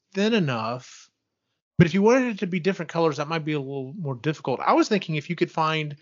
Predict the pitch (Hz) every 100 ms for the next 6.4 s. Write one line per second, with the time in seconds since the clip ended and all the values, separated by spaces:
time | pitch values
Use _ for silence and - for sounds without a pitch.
0 | _ _ _ _ _ _ _ - 202 196
1 | 170 190 185 160 147 175 170 156 123 127
2 | 120 117 107 113 - 107 - 135 214 277
3 | 269 - - 180 165 139 - 185 190 143
4 | 127 127 131 - - 202 214 165 127 135
5 | 135 139 170 175 131 135 143 127 117 131
6 | 120 110 104 98